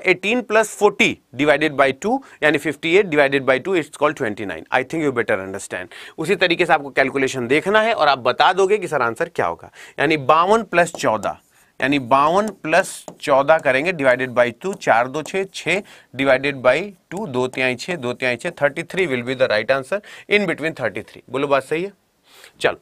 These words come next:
ये कैलकुलेशन आराम आराम से करो, हम बिल्कुल नहीं भागेंगे, तुम भी मत भागना, आराम आराम से समझ के, सोच समझ के क्वेश्चन करो।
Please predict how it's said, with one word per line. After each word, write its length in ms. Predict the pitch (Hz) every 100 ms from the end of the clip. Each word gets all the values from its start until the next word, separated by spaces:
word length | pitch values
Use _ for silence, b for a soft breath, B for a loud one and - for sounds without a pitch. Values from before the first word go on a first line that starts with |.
| -
ये 140 | 175
कैलकुलेशन 560 | 202 139 131 117 101 101 B B -
आराम 280 | 247 302 311
आराम 240 | 233 202
से 120 | 190
करो, 160 | 160 135
हम 180 | 180 214
बिल्कुल 320 | 240 233 349
नहीं 100 | 311
भागेंगे, 340 | 196 180 165 151
तुम 180 | 285
भी 80 | 359
मत 140 | 320 294
भागना, 340 | 220 220 233
आराम 360 | 220 233 330 339
आराम 220 | 262 247
से 80 | 214
समझ 340 | - 269 339 254
के, 120 | 240
सोच 300 | - 330 370
समझ 260 | 285 262 254
के 80 | 240
क्वेश्चन 280 | 220 196
करो। 200 | 175 139